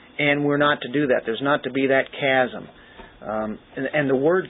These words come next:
contempt here, or despise, "Let not him who eats despise him." Contempt, to have contempt for him. Uh, ex euthaneo, and that means to look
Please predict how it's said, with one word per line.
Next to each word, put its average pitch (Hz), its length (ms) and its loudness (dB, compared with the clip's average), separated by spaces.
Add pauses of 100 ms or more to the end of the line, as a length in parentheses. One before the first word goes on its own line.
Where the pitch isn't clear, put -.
(100)
contempt 156 720 -4
here, - 200 -6 (240)
or 131 160 4
despise, 120 800 0
"Let 180 220 2
not 180 260 0
him 180 240 -2
who 156 280 -2
eats 175 260 -2 (100)
despise 160 760 0
him." 82 300 -8 (600)
Contempt, 143 680 -2 (260)
to 139 60 -2
have 156 280 4
contempt 156 480 -4
for 123 140 -2
him. 104 320 -8 (760)
Uh, 131 180 4 (260)
ex 190 260 2 (460)
euthaneo, 180 920 2 (760)
and 131 380 0
that 190 260 2
means 165 320 0 (160)
to 151 80 -2
look 151 300 0